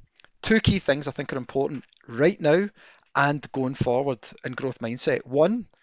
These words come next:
is a trait of optimism, the belief that you can influence and improve or do something that will have a beneficial impact on the, the, you know, the, the future for you.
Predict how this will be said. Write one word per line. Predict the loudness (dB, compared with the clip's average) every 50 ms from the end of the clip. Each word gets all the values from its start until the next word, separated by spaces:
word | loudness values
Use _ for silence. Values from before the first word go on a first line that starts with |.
| _ _ _ _ _ -8
is | -8 -8
a | -6
trait | -2 0 0 0 0
of | 0 0
optimism, | 0 0 0 0 0 0 0 0 -2 -6 -10 _ _ _ _ _ _ _ _ _ _ _ -2
the | -2 -2 2
belief | 4 2 2 2 0 -2 -2 -4 -4 -8 -12 -14 -16 _ _ _ -20 -20 -20 _ _ 2
that | 4 4 4 2 -2 -8 -10
you | -10 -6
can | -6 -6 -6 -6 -8
influence | -8 -8 -8 -6 -4 -4 -4 -4 -4 -4 -4 -6 -6 -8 -16 _ _ _
and | -6 -4 -4 -4
improve | -8 -8 -4 -2 2 2 4 4 2 0 -2 -4
or | -8 -8
do | -8 -4 -2 0 0
something | 0 0 -2 -4 -4 -4 -6 -4 -2
that | -4 -2
will | -2 -4
have | -2 0 0 0
a | 0 -2 -4 -6 _ _ _
beneficial | 2 2 2 2 0 -2 -4 -6 -6 -4 -4
impact | -6 -6 -4 -4 -4 -4 -4 -4
on | -8 -10 -8
the, | -10 -10 -12 _
the, | _ -4 -4 -4 -4
you | -6 -8
know, | -8 -6
the, | -6 -4 -4 -6 -6 -8 -16 -20 -20 -20 -8 _
the | -6
future | -4 -4 -6 -4 -4 -4 -6
for | -2 0 0 0
you. | 2 0 -2